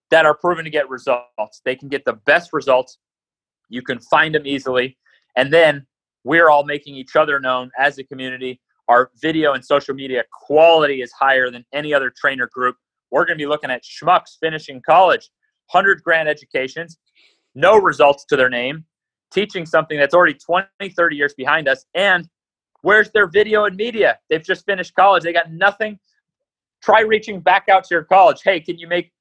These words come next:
videos for me and great graphics?" Forget about it. And then where's the success? You're teaching, you're teaching what exactly? Where's the success behind what you're doing? Where's the results coming in? Plus, your training is not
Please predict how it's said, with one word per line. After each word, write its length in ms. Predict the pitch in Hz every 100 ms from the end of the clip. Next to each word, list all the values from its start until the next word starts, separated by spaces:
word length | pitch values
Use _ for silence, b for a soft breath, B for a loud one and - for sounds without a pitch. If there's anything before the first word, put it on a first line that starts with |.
| _ _
videos 420 | 131 180 190 190 -
for 180 | 190
me 160 | 190 190
and 140 | 151
great 260 | 135 165 170 -
graphics?" 500 | 147 180 208 - _
Forget 500 | 165 151 127 - 196
about 300 | 185 147 127
it. 120 | 151 - _ _ _ _ _ -
And 100 | 165
then 140 | 190
where's 240 | 170 202 -
the 80 | 170
success? 520 | 165 - 220 175 -
You're 120 | 156 147
teaching, 480 | 180 175 - 165 156 _ _ _ _
you're 100 | 185
teaching 360 | 185 180 165 143
what 200 | 165 190
exactly? 360 | 147 139 127
Where's 280 | 131 175 170
the 80 | 151
success 520 | - 156 - 180 165 -
behind 300 | 151 147 147
what 120 | 147
you're 100 | 139
doing? 240 | 127 170 123
Where's 260 | 160 170 -
the 100 | 139
results 480 | 139 143 170 170 -
coming 280 | 151 147 180
in? 180 | 165 - _ -
Plus, 420 | 202 190 - _ _ _ _ _ _ _ _ _
your 220 | - 185 180
training 420 | - 175 180 160
is 100 | 147
not 160 | 151